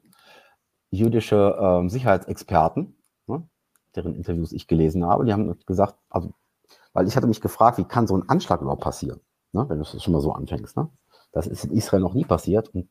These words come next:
darf nicht passieren. Ähm, und der hat auch gesagt, ja, das war halt dann zum Beispiel Netanyahu, der mehr auf Siedlungspolitik geachtet hat, Militär dahin gezogen hat und so weiter und so weiter, ne?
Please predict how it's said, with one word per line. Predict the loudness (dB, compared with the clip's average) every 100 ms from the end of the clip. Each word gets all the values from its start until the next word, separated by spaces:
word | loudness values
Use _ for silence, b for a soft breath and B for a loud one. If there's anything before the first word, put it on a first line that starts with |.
| -2
darf | 0 0 0
nicht | -6
passieren. | -4 -6 -6 -12 -12 _ _ B B B B B B _ -4
Ähm, | -2 -2
und | -2
der | -2
hat | -2
auch | 0
gesagt, | 4 4 2
ja, | -8
das | -12 -8
war | -4
halt | -2
dann | -2 -2
zum | 0
Beispiel | 0 0
Netanyahu, | 0 0 0 4 4
der | 4
mehr | 4 0
auf | -4
Siedlungspolitik | -2 -2 2 0 4 4 6
geachtet | 4 6 4
hat, | 4 2
Militär | 0 2 0
dahin | 0 0 2
gezogen | 4 4 6
hat | 4 2
und | -2
so | -2
weiter | -4 -4
und | -8
so | -10
weiter, | -4 -2 0
ne? | 0 -2